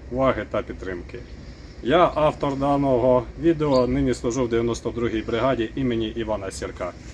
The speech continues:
що нині на сході України виявляє та нищить ворога. А невід'ємною частиною цього процесу й давно являється ось цей птах, D J I Mavic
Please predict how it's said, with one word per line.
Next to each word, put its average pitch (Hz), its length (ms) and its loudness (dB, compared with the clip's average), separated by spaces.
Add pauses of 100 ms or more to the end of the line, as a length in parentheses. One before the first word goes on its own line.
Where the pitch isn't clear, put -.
що 123 140 0
нині 139 260 2
на 127 140 2
сході 131 240 0
України 147 440 0
виявляє 120 540 2
та 110 140 -4
нищить 104 320 -6
ворога. 90 340 -8 (540)
А 110 80 0
невід'ємною 170 600 4
частиною 147 520 0
цього 135 280 0
процесу 143 520 0
й 123 80 2
давно 120 320 2
являється 120 680 2 (140)
ось 131 180 0
цей 110 200 -4
птах, 92 320 -8 (680)
D 113 100 -2
J 123 100 -4
I 143 220 4
Mavic 113 300 2